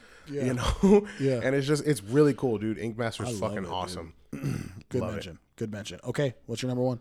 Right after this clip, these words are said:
Speaker 2: Number one, there was no, not even a question
Speaker 1: Yeah, I
Speaker 2: in
Speaker 1: only
Speaker 2: this one.
Speaker 1: asked what your number one is for the people, 'cause
Speaker 2: Yeah.
Speaker 1: I already know your number one,
Speaker 2: Yeah,
Speaker 1: so
Speaker 2: and like I said earlier, those who know me already know what my number one is. It's The Office.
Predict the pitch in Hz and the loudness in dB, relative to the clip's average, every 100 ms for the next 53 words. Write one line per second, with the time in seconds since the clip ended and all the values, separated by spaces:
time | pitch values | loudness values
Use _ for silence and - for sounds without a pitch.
0 | - 98 107 139 143 135 131 131 123 - | -10 -6 0 4 4 6 4 2 -4 -18
1 | - - 110 113 101 98 110 120 131 135 | -20 -6 0 2 0 0 2 6 8 8
2 | 143 143 - 110 117 139 151 127 107 - | 8 6 0 -2 4 6 6 4 2 2
3 | 123 123 101 98 92 101 123 143 185 190 | 4 6 6 2 -2 0 4 6 8 8
4 | 107 98 120 131 - 117 123 123 123 123 | 6 2 2 2 0 0 0 2 0 2
5 | 120 117 120 - - 117 101 - 110 135 | 2 2 0 0 0 0 0 -6 -2 4
6 | 131 135 127 101 113 131 123 110 107 107 | 4 6 4 4 4 4 4 2 -2 0
7 | 110 107 110 113 117 117 120 117 123 110 | 2 2 0 0 2 2 2 2 2 2
8 | 107 117 135 135 127 135 110 123 127 127 | 4 6 6 6 4 2 2 2 2 2
9 | 110 117 - 110 98 104 110 113 101 98 | 2 0 2 0 0 0 0 0 0 0
10 | 101 98 98 98 92 95 95 98 101 101 | 0 0 0 0 -2 -2 -2 0 0 0
11 | 104 165 - - 82 82 - 85 - | 0 -2 -4 -4 -4 -4 -4 -6 -6